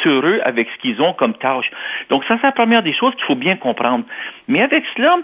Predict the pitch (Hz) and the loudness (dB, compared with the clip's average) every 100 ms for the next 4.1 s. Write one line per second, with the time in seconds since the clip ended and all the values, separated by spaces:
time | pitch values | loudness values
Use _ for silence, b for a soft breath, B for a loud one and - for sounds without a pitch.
0 | - B B 170 180 240 - 202 269 - | -4 B B -6 -2 -2 0 0 2 0
1 | 160 - 185 196 - B B - 311 381 | -4 -4 -2 -2 -4 B B -2 2 4
2 | 247 131 127 113 151 165 - B B B | 4 4 2 2 2 0 -6 B B B
3 | 170 - 208 156 214 240 170 - - 285 | -6 0 0 2 2 2 0 -6 -4 -2
4 | 269 | -2